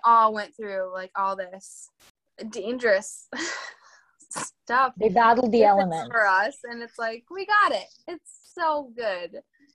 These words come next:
Speaker 2: Yes.
Speaker 1: There we go.
Speaker 2: Congratulations, Luca Beth fans. We friggin' deserve it. That's all I'm gonna say.
Speaker 1: It was very well done.
Speaker 2: Yep.
Speaker 1: And it wasn't random. It wasn't thrown together at the last minute. It
Speaker 2: No.
Speaker 1: was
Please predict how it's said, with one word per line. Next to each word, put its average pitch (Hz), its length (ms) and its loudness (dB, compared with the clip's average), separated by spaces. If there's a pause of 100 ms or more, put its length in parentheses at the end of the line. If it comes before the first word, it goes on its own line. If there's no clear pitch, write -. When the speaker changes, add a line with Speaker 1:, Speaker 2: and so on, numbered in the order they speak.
(240)
Speaker 2:
Yes. - 640 -2 (120)
Speaker 1:
There 254 180 -4
we 254 120 2
go. 254 60 4
Speaker 2:
Congratulations, 196 1120 -6
Luca 196 240 0
Beth 180 320 2
fans. 175 640 -8 (720)
We 254 240 4
friggin' 285 400 2
deserve 170 420 2
it. 175 200 -2 (120)
That's 208 200 -4
all 185 160 0
I'm 180 160 -6
gonna 175 240 -8
say. 151 340 -8 (1000)
Speaker 1:
It 359 40 -14
was 233 220 -10
very 214 400 -4
well 165 320 -4
done. 135 320 -16 (480)
Speaker 2:
Yep. 185 120 2
Speaker 1:
And 339 80 2
it 330 100 0
wasn't 330 300 0
random. 208 520 -6
It 302 100 -4
wasn't 285 320 -6
thrown 240 220 -6
together 190 680 -8
at 190 100 -18
the 190 80 -6
last 180 340 -6
minute. 170 440 -16
It 302 140 2
Speaker 2:
No. 240 120 2
Speaker 1:
was 220 240 -8